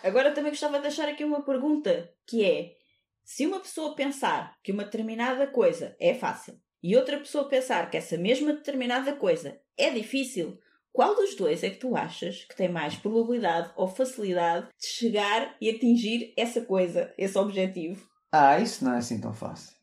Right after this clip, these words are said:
Speaker 2: E digo-te, se isso fosse assim, isso era bom demais para ser verdade.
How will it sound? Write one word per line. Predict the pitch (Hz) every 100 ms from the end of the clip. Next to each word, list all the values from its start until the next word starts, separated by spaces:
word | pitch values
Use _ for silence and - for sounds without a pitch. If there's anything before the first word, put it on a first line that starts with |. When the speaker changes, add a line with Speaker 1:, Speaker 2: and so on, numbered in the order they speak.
| -
Speaker 2:
E | 180
digo-te, | 196 180 -
se | - 143
isso | 131
fosse | - 175 175
assim, | 147 - 175 180 -
isso | 170 -
era | 165
bom | 139 135
demais | 120 110
para | -
ser | 101 98
verdade. | 92 - -